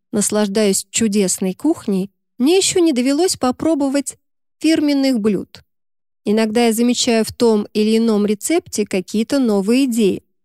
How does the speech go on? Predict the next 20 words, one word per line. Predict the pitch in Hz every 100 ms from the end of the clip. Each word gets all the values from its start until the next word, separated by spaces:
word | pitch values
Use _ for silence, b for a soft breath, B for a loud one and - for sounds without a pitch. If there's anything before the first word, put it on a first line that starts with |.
| _ _
но | 254
это | 359 349
скорее | - 262 254 285
скромные | - 247 247 240 214
намёки. | 214 214 196 - - 240 226 _ _ _ _ _ _ -
Очень | 233 247 247 247
немногие | 262 254 214 180 196
рестораны | 196 - 208 254 330 294 262 _ _ -
носят | 220 294 330 320 -
имя | 240 254 254
своего | 247 - 208 196 196 208
шеф-повара. | - 196 - - 196 190 202 214 - _ _ _
Надо | 226 233 233
признать, | - 226 247 247 233
что | - - 233
это | 220 220
относится | 208 226 220 - 196 214
ко | - 226
многим | 233 202 165 202
странам, | - - 320 349 202